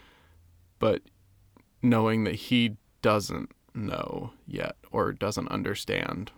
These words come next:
what's going to happen. So, yeah. How about you?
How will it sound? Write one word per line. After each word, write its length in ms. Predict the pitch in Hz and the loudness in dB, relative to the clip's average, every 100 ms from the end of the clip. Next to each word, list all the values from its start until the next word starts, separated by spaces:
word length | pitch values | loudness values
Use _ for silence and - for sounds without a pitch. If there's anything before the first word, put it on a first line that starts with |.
| - | -10
what's 200 | - - | -10 -6
going 240 | 85 98 | -6 -4
to 60 | 98 | -6
happen. 540 | 110 - - - 113 - - _ _ _ | -8 -10 -8 -8 -10 -14 -20 _ _ _
So, 500 | - - - - - - _ _ _ - | -10 -6 -4 -6 -8 -12 _ _ _ -4
yeah. 260 | - - - - _ _ _ _ _ _ _ _ - - - - - - | -2 -2 -8 -20 _ _ _ _ _ _ _ _ -20 -20 -20 -18 -14 -2
How 120 | 123 | 4
about 160 | 120 110 | 6 6
you? 200 | 123 | 2